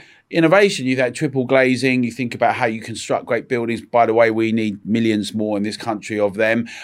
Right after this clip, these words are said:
uh, as well as bars and clubs. And you could think of really, like, I've gone around sort of advising different,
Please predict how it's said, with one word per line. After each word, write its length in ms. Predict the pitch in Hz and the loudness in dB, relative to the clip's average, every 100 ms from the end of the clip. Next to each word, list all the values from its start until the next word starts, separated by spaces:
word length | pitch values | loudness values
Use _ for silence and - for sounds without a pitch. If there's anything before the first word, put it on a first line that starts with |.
| - | -4
uh, 180 | - 107 | 0 2
as 160 | 110 110 | 2 4
well 240 | 131 117 | 6 6
as 180 | 110 104 | 4 0
bars 340 | - 120 117 | 2 6 6
and 120 | 113 101 | 4 -2
clubs. 340 | 123 117 95 | 4 4 2
And 100 | 110 | -6
you 60 | 113 | -8
could 160 | 117 | -8
think 220 | 127 113 | -6 -6
of 100 | 110 | -4
really, 320 | 127 123 120 117 - - | -2 0 -2 -6 -18 -2
like, 240 | 127 123 - - - - | 2 2 0 -16 -18 -4
I've 140 | 127 120 | -2 2
gone 180 | 143 143 | 4 4
around 260 | 131 123 | 4 2
sort 200 | - 123 | 0 -2
of 80 | 110 | 0
advising 580 | 101 135 160 160 117 107 | 2 4 4 2 0 -2
different, 480 | 123 - 113 107 | -2 -2 -2 -2